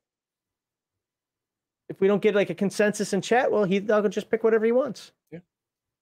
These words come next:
Speaker 1: Okay.
Speaker 2: All right.
Speaker 1: Uh, you know what? I didn't actually do this. I don't want all of that on the YouTube video, so most of this is gonna be missed. I mean, I suppose I could put it there, but
Speaker 2: You just
Speaker 1: that
Speaker 2: have
Speaker 1: was
Speaker 2: to
Speaker 1: just
Speaker 2: cut
Speaker 1: a
Speaker 2: a little
Speaker 1: lot.
Speaker 2: bit.
Speaker 1: I was, uh, I don't edit.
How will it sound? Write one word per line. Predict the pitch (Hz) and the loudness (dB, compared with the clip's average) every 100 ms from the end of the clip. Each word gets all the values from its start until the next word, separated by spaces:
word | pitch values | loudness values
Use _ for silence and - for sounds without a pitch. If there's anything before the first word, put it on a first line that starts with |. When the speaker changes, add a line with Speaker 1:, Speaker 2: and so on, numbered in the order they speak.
| _ _ _ _ _ _ _ _ _ _ _ _ _ _ _ _ - | _ _ _ _ _ _ _ _ _ _ _ _ _ _ _ _ -6
Speaker 1:
Okay. | 180 | -2
Speaker 2:
All | 156 | 0
right. | 226 - | -2 -2
Speaker 1:
Uh, | 147 156 139 - _ 180 | 0 2 0 -6 _ 0
you | 185 | 4
know | |
what? | 202 | 4
I | 190 | 4
didn't | 185 196 202 | 2 0 2
actually | 185 175 185 | 0 2 -2
do | 170 175 | 2 2
this. | 180 - | 2 2
I | 196 | 2
don't | 214 233 | 4 2
want | 196 | 2
all | 180 170 | 2 2
of | 165 | 4
that | 165 | 4
on | 160 | 2
the | 156 147 | 2 0
YouTube | 151 160 | -2 -2
video, | 143 151 151 | 0 2 2
so | 147 147 | 2 0
most | 139 139 - | 0 0 -2
of | 151 | -6
this | 151 | -6
is | 135 | -4
gonna | - 135 | -4 -2
be | 127 | -2
missed. | 120 - - _ _ _ _ _ _ _ _ _ - | -6 -8 -20 _ _ _ _ _ _ _ _ _ -6
I | |
mean, | 170 175 | 0 0
I | |
suppose | 175 170 160 143 | 0 0 0 0
I | |
could | 123 127 | -4 -6
put | 120 | -8
it | 113 | -10
there, | 120 117 | -10 -10
but | - _ _ _ _ _ _ _ _ - | -12 _ _ _ _ _ _ _ _ -8
Speaker 2:
You | 143 | -4
just | |
Speaker 1:
that | 143 | -2
Speaker 2:
have | |
Speaker 1:
was | 147 | -2
Speaker 2:
to | 160 | 2
Speaker 1:
just | |
Speaker 2:
cut | 139 | 2
Speaker 1:
a | |
Speaker 2:
a | |
little | 147 | 2
Speaker 1:
lot. | - | 0
Speaker 2:
bit. | 101 - _ _ _ _ - | -6 -10 _ _ _ _ -4
Speaker 1:
I | |
was, | 190 175 | -2 -2
uh, | - 151 143 | -4 -4 0
I | 165 | 2
don't | 214 - | 2 4
edit. | 202 180 | 2 2